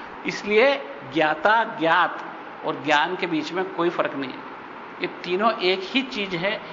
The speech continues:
एक ही सिक्के भी नहीं है कि इनके पहलू बताएं, बल्कि एक ही चीज के तीन नाम हैं। वस्तु भी वही है, मैं भी वही हूं, और उस वस्तु का ज्ञान भी वही है,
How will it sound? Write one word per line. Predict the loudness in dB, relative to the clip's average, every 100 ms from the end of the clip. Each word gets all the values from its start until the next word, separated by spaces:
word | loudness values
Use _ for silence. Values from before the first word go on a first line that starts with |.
| -4
एक | 2 2 2
ही | -2 0 -2 -4 -12 -14 -12 -14 -14 -14 -12
सिक्के | -4 -4 0 0
भी | 2
नहीं | 4
है | 2 2
कि | -2
इनके | 0
पहलू | 2 4 4
बताएं, | 4 4 2
बल्कि | 0 0 -2 2
एक | 0 2
ही | -4
चीज | -4 -6
के | -2
तीन | 0 2 2
नाम | 2 2 -2
हैं। | -8 -12 -6 -4 -2 -4 -6 -6 -8 -10 -12 -12 -14 -6
वस्तु | 4 4 4 0
भी | 2
वही | 4 2
है, | 4 2 4
मैं | 2
भी | 2
वही | 2 2
हूं, | 2 2 6
और | 4
उस | 4
वस्तु | 0 0 4
का | 4
ज्ञान | 4 2 2
भी | 0
वही | -2
है, | -4